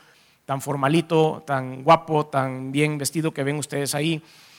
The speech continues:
Eh, él, él empezó a hacer inversiones, dijimos también, y, y creó el parque temático,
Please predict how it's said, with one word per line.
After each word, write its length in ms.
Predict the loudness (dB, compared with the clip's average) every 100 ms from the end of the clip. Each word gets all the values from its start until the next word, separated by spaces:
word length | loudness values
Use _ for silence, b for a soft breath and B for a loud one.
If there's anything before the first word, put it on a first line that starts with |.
| B
Eh, 360 | -2 2 2 0
él, 380 | 2 2 2 -2
él 240 | 2 4 4
empezó 320 | 2 0 -2
a 20 | 0
hacer 160 | 0
inversiones, 560 | 0 0 0 0 0 -2
dijimos 380 | -6 -6 -8 -8
también, 320 | -6 -4 -4
y, 120 | -4
y 220 | -4 -6
creó 560 | -4 -2 2 4 4 2
el 140 | 0
parque 280 | 2 2 0
temático, 760 | -6 -4 -4 -4 -2 -2 -4